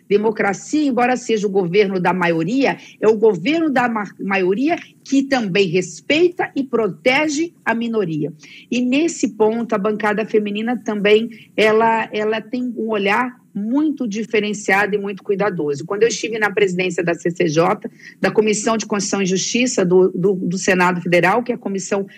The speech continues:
mais importante do Congresso Nacional, a gente teve sempre esse cuidado desse olhar da, com a, as minorias. Mas você tem razão,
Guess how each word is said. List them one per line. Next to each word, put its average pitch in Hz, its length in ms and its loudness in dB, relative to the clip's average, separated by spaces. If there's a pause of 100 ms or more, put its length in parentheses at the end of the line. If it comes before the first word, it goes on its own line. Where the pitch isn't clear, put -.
(180)
mais 233 260 0
importante 226 680 0
do 190 100 -2
Congresso 185 560 -2
Nacional, 180 560 -2 (240)
a 202 80 -4
gente 233 200 -4
teve 208 320 -2
sempre 302 560 -2
esse 247 180 -4
cuidado 196 600 0 (200)
desse 214 320 0
olhar 190 380 4
da, 196 240 -6 (140)
com 196 260 -6
a, 196 160 -2
as 190 180 -6
minorias. 185 520 -4
Mas 226 180 -2
você 254 220 -4
tem 240 200 -4
razão, 190 480 -2